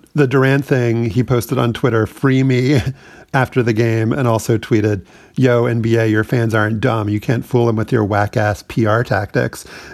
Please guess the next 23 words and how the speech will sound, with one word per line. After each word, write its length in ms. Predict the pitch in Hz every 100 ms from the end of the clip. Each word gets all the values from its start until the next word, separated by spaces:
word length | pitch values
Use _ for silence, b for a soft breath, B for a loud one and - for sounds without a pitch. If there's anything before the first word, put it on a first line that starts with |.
| B
And 500 | 160 160 147 143 127 B B B B
so 160 | - 143
he 160 | -
had 160 | 226 175
tested 600 | 175 - 160 143 123 - _ _ _
negative 720 | 135 143 156 127 113 104 - _ b b b
three 240 | - 185 190
times 500 | 165 160 156 147 123
in 100 | 120
twenty-four 420 | - 123 - 117
hours, 380 | 120 120 110 98
but 160 | 120
had 100 | 113
reportedly 540 | 110 - 131 117 117 151
interacted 560 | 123 117 110 113 123
with 160 | 101 107
someone 480 | 117 107 104 101 95 b b b b b
who 520 | - 113 98 98 98 -
tested 300 | - 107 107
inconclusive 640 | 101 117 - 170 160 147
and 100 | 120
then 120 | 117 110
tested 600 | 113 101 - 98 95